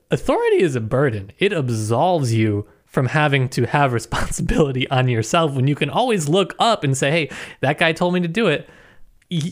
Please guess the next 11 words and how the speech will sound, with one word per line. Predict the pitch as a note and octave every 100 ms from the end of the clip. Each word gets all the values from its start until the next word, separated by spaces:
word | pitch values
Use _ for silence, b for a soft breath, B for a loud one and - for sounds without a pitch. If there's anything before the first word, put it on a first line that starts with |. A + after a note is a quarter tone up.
| -
you | D3 D3+
know, | B3 G4+ -
that's | F#3+ G#3+
a | A#3+
really | E3 F3 F#3+ F3+
big | C#3 D#3+ D3
portion | - E3 F3 C#3 A#2
of | A2+ B2
what | A#2 A#2+ B2
is | B2 A2+ G#2+ A2 -
happening | - C3 C3 A#2+ G#2+ G#2 G#2+